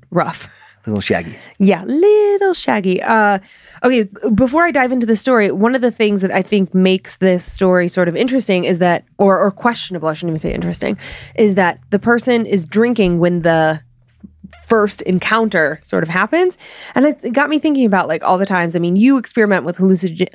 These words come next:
Speaker 1: hallucinogens more than I do,
Speaker 2: Mm-hmm.
Speaker 1: but, like, in those phases of your time when you're doing those things, uh, like, if you saw something then,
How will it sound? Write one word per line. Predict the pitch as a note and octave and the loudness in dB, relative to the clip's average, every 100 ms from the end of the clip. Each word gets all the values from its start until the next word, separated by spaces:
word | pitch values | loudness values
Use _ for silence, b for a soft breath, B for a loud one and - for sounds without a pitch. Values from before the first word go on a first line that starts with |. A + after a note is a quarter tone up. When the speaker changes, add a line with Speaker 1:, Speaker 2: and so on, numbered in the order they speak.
| - | -2
Speaker 1:
hallucinogens | G3+ G#3 A#3+ C#4 - A3+ G3 F3 D#3+ F3 F3 E3+ | 2 4 4 2 -2 -2 0 0 0 0 0 0
more | F3+ F3+ | 0 2
than | E3+ D#3 D3 - | 2 0 -2 -2
I | G3+ D4 | 0 0
do, | A3 D#3 D3+ | 0 2 2
Speaker 2:
Mm-hmm. | A#2 A2 B2 B - | 2 0 -2 B -2
Speaker 1:
but, | G#3 | 2
like, | A3 A3 | 2 0
in | - C4 C4+ | 0 2 4
those | G#3+ G#3+ G3+ G3 G3 - - _ _ _ _ - | 4 4 4 2 0 -6 -16 _ _ _ _ -16
phases | - G#3 F#3+ E3+ F3 C4 | -2 2 2 2 0 0
of | F#3 F3 | -2 -2
your | E3+ D#3+ D#3+ _ _ _ | -2 -2 -6 _ _ _
time | - F3+ D#3+ E3 A#3 | -2 0 0 0 2
when | F3 | 2
you're | E3+ | 2
doing | F3 F3 F3 | 2 2 2
those | E3 E3 | 0 -2
things, | E3 D#3+ F3 | -2 -2 -2
uh, | - F#3 B B B - | -2 -2 B B B -2
like, | B3 | -2
if | - G#3+ | -2 -2
you | B3 D#4+ | 0 0
saw | - D4+ C#4+ | 2 0 0
something | D4 B3+ G#3+ G3 D#3+ | -2 0 2 0 0
then, | E3 F#3 C#3+ E3+ | 0 0 0 -4